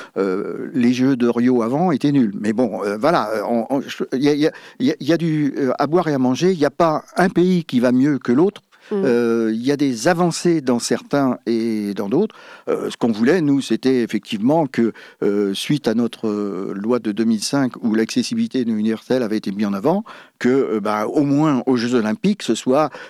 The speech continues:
Speaker 1: la date butoir où tout était, où tout est fait et parfait, quoi.
Speaker 2: Eh bien, euh, nous sommes obligés de nous arrêter là, malheureusement. C'est la fin de cette
Speaker 1: <laughs>
Speaker 2: interview, euh,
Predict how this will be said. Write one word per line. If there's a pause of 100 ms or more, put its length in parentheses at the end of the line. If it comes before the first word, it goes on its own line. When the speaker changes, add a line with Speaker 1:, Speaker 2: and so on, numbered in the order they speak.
Speaker 1:
la
date
butoir
où
tout
était,
où
tout
est
fait
et
parfait,
quoi. (1120)
Speaker 2:
Eh
bien,
euh, (200)
nous
sommes
obligés
de
nous
arrêter
là,
malheureusement.
C'est
la
fin
de
cette
Speaker 1:
<laughs>
Speaker 2:
interview,
euh,